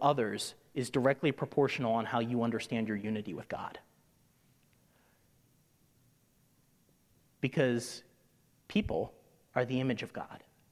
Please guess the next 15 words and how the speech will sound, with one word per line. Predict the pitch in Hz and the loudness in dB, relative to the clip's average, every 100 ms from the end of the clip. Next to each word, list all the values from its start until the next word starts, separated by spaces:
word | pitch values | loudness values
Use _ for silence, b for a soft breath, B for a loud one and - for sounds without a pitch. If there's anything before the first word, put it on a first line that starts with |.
| _ _ _ _ _ b b b b b _ | _ _ _ _ _ b b b b b _
So | - 147 | 4 4
if | 127 143 | 4 0
you | 190 240 | 2 4
have | 214 - | 2 2
problems | 175 175 135 113 113 | 4 4 2 -2 -2
with | 110 | -6
people, | - 143 - - - _ _ _ _ _ _ _ _ _ _ _ _ _ _ _ _ _ _ _ _ _ _ _ _ _ - | -2 -2 -4 -8 -16 _ _ _ _ _ _ _ _ _ _ _ _ _ _ _ _ _ _ _ _ _ _ _ _ _ 0
don't | 147 160 | 2 2
expect | - 151 139 | 2 2 2
God | 131 131 127 | 2 4 2
to | 131 | 0
be | 117 110 | -2 -2
okay | - 113 | -2 -4
with | - | -4
that. | 90 | -12